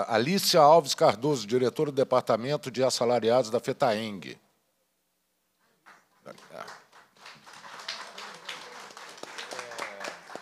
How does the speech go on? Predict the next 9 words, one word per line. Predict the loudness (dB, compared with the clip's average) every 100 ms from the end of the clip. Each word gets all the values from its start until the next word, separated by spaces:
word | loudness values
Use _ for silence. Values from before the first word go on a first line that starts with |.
| -14 -16 -16 -20 -20 -20 _ -2
Presente | 0 2 2 0
aqui | -4
conosco | -4 4 4 4
também | 4 4 4 2
o | 4
deputado | 4 4 6 6
estadual | 6 4 6 8 8
Leleco | 6 6 6 4
Pimentel. | 0 -2 -2 4 8 10 10 8